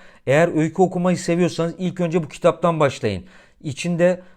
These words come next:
on sekiz tane öykü vardı ve hepsini de beğendim. Ee, kesinlikle tavsiye ediyorum. Tezer Özlü. Tezer Özlü'den Leyla Erbil'e mektuplar.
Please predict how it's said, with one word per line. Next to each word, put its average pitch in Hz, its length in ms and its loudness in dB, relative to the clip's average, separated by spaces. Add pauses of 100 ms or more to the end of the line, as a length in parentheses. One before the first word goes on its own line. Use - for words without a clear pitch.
(140)
on 160 140 2
sekiz 180 320 -4
tane 185 220 2
öykü 165 300 0
vardı 175 340 4
ve 160 160 -2
hepsini 185 380 0
de 139 140 2
beğendim. 165 460 0 (400)
Ee, 127 140 -2
kesinlikle 180 680 0
tavsiye 131 400 0
ediyorum. 95 340 -6 (2000)
Tezer 156 340 2
Özlü. 113 380 0 (340)
Tezer 151 340 2
Özlü'den 180 480 2
Leyla 180 340 6
Erbil'e 160 320 2
mektuplar. 170 720 0